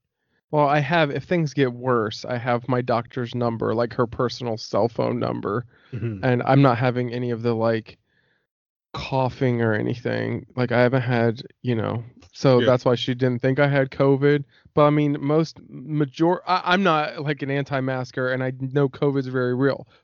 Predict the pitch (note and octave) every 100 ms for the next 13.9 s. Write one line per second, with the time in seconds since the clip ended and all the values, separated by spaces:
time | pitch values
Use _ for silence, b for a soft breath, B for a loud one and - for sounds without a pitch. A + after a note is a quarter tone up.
0 | - C3+ C3+ C#3 C3 C3 D#3 F3+ E3+ C#3+
1 | C3+ B2 - B2 B2+ A#2+ A#2 - _ _
2 | _ C#3 C3+ A2 C3+ C3 B2+ C3+ C3 C3
3 | C#3 B2 B2+ B2 C3 C3 C3 B2 A#2+ A#2+
4 | A#2+ A#2+ C#3 - C3 B2 B2+ B2 B2 A#2+
5 | C3 C3+ A#2+ - B2+ B2 B2 B2 B2 B2
6 | - C3 A#2+ B2 - C3 C#3+ C3 - -
7 | C3+ B2+ C#3 C3 C3 b b b b _
8 | C#3 B2 A#2 A2 - C3 B2 B2 - _
9 | _ _ _ _ _ _ _ B2 B2 B2+
10 | B2 A#2+ A#2+ B2+ A#2+ A#2 C3 C3 A#2+ -
11 | A#2+ B2+ B2 C#3 C#3 B2+ C3+ B2 B2 A#2+
12 | A#2 A#2 B2+ B2 B2+ A2+ A#2 B2 A#2+ _
13 | _ _ _ _ _ B2 - B2+ A#2+